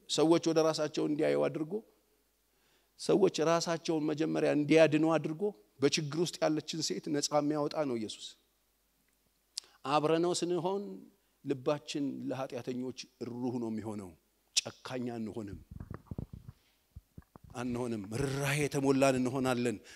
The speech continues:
በክርስቶስ ኢየሱስ ዘንድ የነበረው ሐሳብ ይሄ ነው። አብረነው ስንሆን አስተሳሰባችን፣ አካሄዳችን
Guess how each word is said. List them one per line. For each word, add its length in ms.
በክርስቶስ 500
ኢየሱስ 300
ዘንድ 200
የነበረው 360
ሐሳብ 320
ይሄ 160
ነው። 140
አብረነው 380
ስንሆን 440
አስተሳሰባችን፣ 800
አካሄዳችን 760